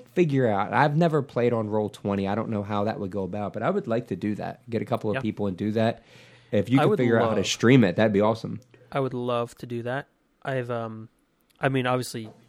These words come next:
Speaker 2: we'll let you run the first one, but I want to run a dog style system, but cyberpunk, dude. That'd be sick as
Speaker 1: <laughs>
Speaker 2: fuck.
Speaker 1: Are you playing Cyberpunk?
Speaker 2: No, I am not. My
Speaker 1: That's
Speaker 2: P C
Speaker 1: surprising.
Speaker 2: cannot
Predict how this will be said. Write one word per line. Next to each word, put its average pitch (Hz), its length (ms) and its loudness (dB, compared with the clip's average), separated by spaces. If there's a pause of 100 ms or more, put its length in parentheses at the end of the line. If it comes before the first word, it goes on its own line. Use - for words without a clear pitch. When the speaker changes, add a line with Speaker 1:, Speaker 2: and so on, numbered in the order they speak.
Speaker 2:
we'll 131 120 -6
let 117 200 -6
you 123 120 -8
run 113 180 -6
the 113 80 -10
first 120 260 -8
one, 110 120 -10
but 120 180 -8
I 127 140 -2
want 123 220 -6
to 135 120 -12
run 110 340 -8 (720)
a 110 580 -8 (540)
dog 117 260 -2
style 110 520 -6
system, 143 540 -10 (800)
but - 160 -6
cyberpunk, 107 920 -10 (140)
dude. 117 420 -12 (180)
That'd 113 260 -10
be 131 140 -8
sick - 440 2
as 101 120 -2
Speaker 1:
<laughs> - 120 -20
Speaker 2:
fuck. - 300 -14 (800)
Speaker 1:
Are 127 60 2
you 127 140 2
playing 104 340 0
Cyberpunk? 107 580 -4 (560)
Speaker 2:
No, 139 440 -2
I 131 160 -2
am 139 720 -2 (160)
not. 110 540 -10
My 127 160 -4
Speaker 1:
That's 120 120 -6
Speaker 2:
P - 100 -8
C - 20 -6
Speaker 1:
surprising. 120 300 -2
Speaker 2:
cannot 123 560 -6